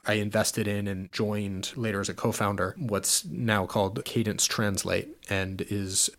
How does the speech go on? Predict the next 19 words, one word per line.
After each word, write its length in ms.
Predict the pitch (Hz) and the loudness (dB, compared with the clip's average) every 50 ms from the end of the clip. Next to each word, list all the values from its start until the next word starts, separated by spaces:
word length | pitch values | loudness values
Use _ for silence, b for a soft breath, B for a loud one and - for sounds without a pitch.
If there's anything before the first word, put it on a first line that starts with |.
| - - | 0 2
a 240 | 107 98 98 92 - - | 4 4 4 2 0 -2
market-leading 720 | 160 139 113 113 107 - - 104 - 107 104 101 101 98 | 0 2 4 4 4 4 2 0 0 0 0 0 -2 -4
provider 500 | - - - - 92 95 101 98 95 95 | -4 -4 2 4 4 4 4 4 2 0
of 280 | 98 95 98 - - - - | 0 -2 -2 -4 -6 -4 -2
language 300 | 107 101 101 98 101 95 | 0 0 0 0 0 0
solutions, 640 | - - 101 98 95 92 - - 104 95 92 - | 2 2 2 0 0 0 0 -2 -2 -2 -2 -2
interpreting, 460 | 98 95 - - 104 - 95 98 95 | -4 -2 0 0 0 0 0 -2 -2
translation, 600 | 92 - 95 95 - - 98 95 - - 104 98 | -2 -2 -2 -2 0 0 0 0 0 0 -2 -2
transcription. 640 | 92 - 98 98 - - - 98 - - - 92 92 - B B B B B B B B _ - - _ - - | -4 -2 -2 -2 -2 0 -2 -2 -2 0 -2 -2 -2 -4 B B B B B B B B _ -20 -20 _ 0 4
That 140 | 143 135 | 4 4
kind 160 | - - 147 127 | 6 4 4 6
of 80 | 113 | 8
represented 560 | 123 117 113 - 139 - 117 113 110 107 95 | 8 8 8 8 4 4 4 2 2 2 0
my 420 | 104 104 104 107 104 101 101 104 104 - B B B B | 0 0 0 0 0 -2 -4 -4 -8 -10 B B B B
shift 580 | - - - - 127 107 101 - - - - - | -2 2 4 4 6 4 4 2 -4 -10 -8 -6
to 500 | - 113 98 95 92 95 92 92 - - - | -4 -2 -2 -2 -2 -2 -4 -4 -6 -8 -4
entrepreneurship. 800 | - 107 101 - 95 - - 95 92 90 - - - 82 - - - B B B B B B B | -4 -2 -2 -2 -4 -4 -2 -2 -2 -2 -2 -2 -2 -4 -6 -8 -12 B B B B B B B
More 380 | - 120 113 110 107 98 98 | -2 0 2 4 4 4 4
recently, 760 | 95 104 123 123 - - 117 - 101 98 98 95 92 95 - | 6 6 6 6 6 6 2 0 0 -2 -2 -2 -4 -6 -8